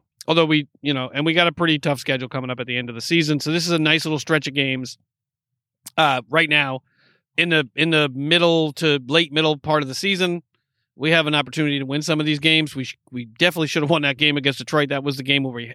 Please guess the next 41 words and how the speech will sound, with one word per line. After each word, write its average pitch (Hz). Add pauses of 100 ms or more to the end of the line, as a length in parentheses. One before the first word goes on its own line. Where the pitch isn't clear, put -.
that 127
we 123
had 147
to 156
win 143
along 135
with 127
the 127
game 127
before 123
that. 120 (600)
Uh, 127 (200)
but 135
I'm, 131
I 139
think 135
the 127
Steelers 127
are 117
gonna 117
be 123
able 117
to, - (120)
to 123
pull 165
it 147
together. 143
Roethlisberger, 135 (500)
the 127
hero 160
that 131
rides 156
in 139 (380)
on 139
the 127
white 156
horse, 143 (220)
the 135 (100)
only 196
football 170
player 226